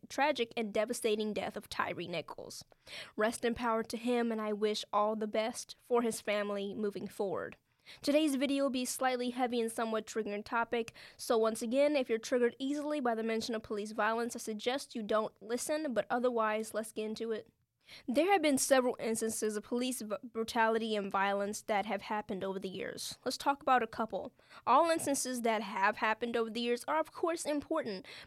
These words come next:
but I don't wanna make this video, um, this episode too long, which is sad that if I talked about everyone and what happened, this video would be, this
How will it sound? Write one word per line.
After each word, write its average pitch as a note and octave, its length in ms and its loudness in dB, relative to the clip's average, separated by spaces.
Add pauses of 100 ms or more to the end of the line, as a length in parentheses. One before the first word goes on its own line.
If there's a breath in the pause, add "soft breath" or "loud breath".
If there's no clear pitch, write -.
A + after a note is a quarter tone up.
(120)
but B3+ 240 6
I A#3+ 160 2
don't A#3 280 2
wanna B3 180 2
make A3 180 0
this A3+ 160 -4
video, G3+ 640 2
um, G3 480 -2
this - 360 0 (560)
episode G3 680 -2
too C4 220 0
long, - 380 -4 (420 loud breath)
which F#4 220 0
is C#4+ 80 0
sad B3+ 440 2
that G#3 160 2
if A3 140 0
I G#3+ 140 4
talked - 360 -4
about A3+ 300 4
everyone A#3+ 560 2
and G#3 180 -2
what G#3 140 0
happened, C#4+ 520 -2 (300 loud breath)
this A#3 220 -2
video D4 480 2
would C4 300 -2
be, B3 400 -2 (400)
this B3+ 240 0